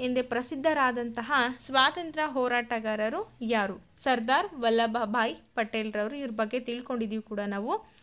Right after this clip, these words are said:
ಎಷ್ಟನೇ ಆಂಗ್ಲೋ ಮೈಸೂರು ಯುದ್ಧದಲ್ಲಿ ಟಿಪ್ಪು ಸುಲ್ತಾನ್ ಮರಣವನ್ನ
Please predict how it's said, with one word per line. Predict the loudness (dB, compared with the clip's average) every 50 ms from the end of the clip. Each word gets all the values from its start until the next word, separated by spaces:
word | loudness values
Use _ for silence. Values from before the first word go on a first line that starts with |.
| -20 -20 -20 -20 -20 -8 0 2
ಎಷ್ಟನೇ | 2 4 4 2 0 2 2 2 2 0 0
ಆಂಗ್ಲೋ | 0 -2 -2 -2 0 0 0 0
ಮೈಸೂರು | 0 0 -2 -2 -2 -4 -4 -4 -4 -2
ಯುದ್ಧದಲ್ಲಿ | 0 0 0 2 2 0 0 0 -2 0 -2 -2 -4 -6 -10 -16 _ _ -2
ಟಿಪ್ಪು | -2 0 0 0 0 0
ಸುಲ್ತಾನ್ | 0 0 -4 -4 -4 -2 -2 -2 -2 -4 -8 -4 -2
ಮರಣವನ್ನ | 0 0 2 2 0 0 0 0 0 0